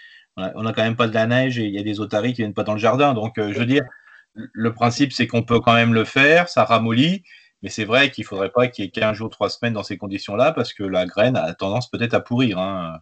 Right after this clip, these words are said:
Et moi, par exemple, qui a l'habitude de, de planter ou semer un peu serré et surtout, euh, d'app-, comme l'année dernière, il faisait très chaud, bah, j'ai serré un petit peu plus cette année, et ben,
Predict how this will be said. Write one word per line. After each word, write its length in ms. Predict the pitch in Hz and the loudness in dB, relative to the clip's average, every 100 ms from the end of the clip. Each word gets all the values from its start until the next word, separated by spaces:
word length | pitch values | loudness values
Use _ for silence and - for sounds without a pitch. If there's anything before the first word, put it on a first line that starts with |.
| _ - - - - - - | _ -20 -20 -18 -12 -12 -6
Et 60 | 110 | 2
moi, 180 | 131 | 4
par 140 | 127 123 | 6 6
exemple, 300 | 127 139 135 | 6 4 2
qui 80 | 127 | 4
a 40 | |
l'habitude 480 | 123 127 120 139 131 | 4 2 2 -2 0
de, 760 | 113 104 104 101 101 98 98 92 | -2 -2 -2 -2 -4 -4 -8 -10
de 80 | |
planter 480 | 104 - 117 117 131 | -12 -4 -4 0 0
ou 100 | 123 | 0
semer 300 | 110 110 107 | -2 -6 -2
un 120 | 110 | 0
peu 140 | 104 107 | 0 -4
serré 440 | - 113 120 127 | 0 2 4 4
et 40 | 113 | 2
surtout, 500 | 107 98 123 120 110 | -4 -2 2 4 4
euh, 180 | 101 | 2
d'app-, 240 | 95 95 - - - - _ - _ 113 - _ | 2 0 -2 -12 -20 -20 _ -20 _ -10 -10 _
comme 180 | 104 107 | -4 0
l'année 140 | 107 | 0
dernière, 380 | 107 110 117 120 | 2 2 4 2
il 60 | 101 | 0
faisait 120 | 101 | -4
très 200 | - 101 | -4 -4
chaud, 300 | - 165 180 - - - - - - | -2 -2 -2 -10 -20 -20 -20 -20 -10
bah, 80 | 95 | -6
j'ai 140 | 107 | -4
serré 240 | - 110 | 0 2
un 160 | 113 143 | 4 2
petit 180 | - 151 | -2 -4
peu 180 | 156 135 | 0 -2
plus 200 | - 147 | -2 -4
cette 240 | 135 123 | -2 2
année, 400 | 120 135 170 196 | 2 2 0 -2
et 120 | - 101 | -8 -4
ben, 240 | 104 98 | -2 0